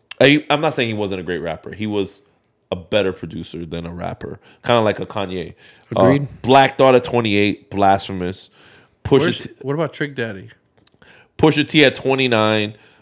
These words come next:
Speaker 1: A little high. Uh,
Speaker 2: A
Speaker 1: Lauryn
Speaker 2: little.
Speaker 1: Hill at thirty. She doesn't rap. She has one and a half
Speaker 2: Yeah,
Speaker 1: albums
Speaker 2: she
Speaker 1: of
Speaker 2: shouldn't
Speaker 1: rap.
Speaker 2: make any list.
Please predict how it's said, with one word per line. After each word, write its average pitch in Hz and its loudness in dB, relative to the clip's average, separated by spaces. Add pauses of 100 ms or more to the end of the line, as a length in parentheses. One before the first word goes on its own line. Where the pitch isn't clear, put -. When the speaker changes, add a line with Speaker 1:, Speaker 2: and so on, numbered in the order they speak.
(140)
Speaker 1:
A 98 0
little 123 8
high. 95 4 (440)
Uh, 95 4
Speaker 2:
A 120 -6
Speaker 1:
Lauryn 110 -2 (240)
Speaker 2:
little. 143 2
Speaker 1:
Hill 139 6
at 120 4
thirty. 113 4
She 92 -10 (180)
doesn't 113 4 (200)
rap. 90 0 (180)
She - -2
has 107 4
one 117 2
and 117 4
a 113 4
half 110 4
Speaker 2:
Yeah, - -2
Speaker 1:
albums 101 4
Speaker 2:
she 95 -2
Speaker 1:
of 92 -2
Speaker 2:
shouldn't 92 2
Speaker 1:
rap. 98 2
Speaker 2:
make 107 0
any 107 0
list. 104 -10